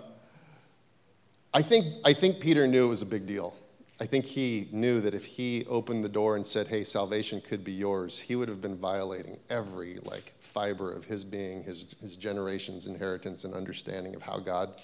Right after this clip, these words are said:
chose people. So it was a big, big deal, but he was qualified to do that at that point in his life. But I want to consider,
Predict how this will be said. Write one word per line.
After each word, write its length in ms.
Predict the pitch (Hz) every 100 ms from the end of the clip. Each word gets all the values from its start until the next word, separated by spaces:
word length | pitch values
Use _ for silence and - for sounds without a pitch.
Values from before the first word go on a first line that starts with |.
| -
chose 560 | - 107 104 123 - -
people. 580 | 147 147 165 156 - - - - - - - - - -
So 140 | -
it 20 | 175
was 100 | 175
a 60 |
big, 260 | 143 170 147
big 220 | 156 131
deal, 240 | 147 151
but 140 | 120 -
he 200 | - 214
was 240 | 202 160 - - -
qualified 920 | - - 175 185 196 - 180 165 143 -
to 120 | 131
do 360 | 107 131 147
that 420 | 113 107 98 - - - _ _ _ _ _ _ _ _ -
at 180 | 123 -
that 200 | 113 101
point 360 | - 113 101 - 104
in 100 | 92
his 160 | 85
life. 460 | 85 82 - - - _ _ _ _ _ -
But 100 | 139
I 80 | 220
want 220 | 254 196
to 60 |
consider, 720 | - 139 120 - 139 127 113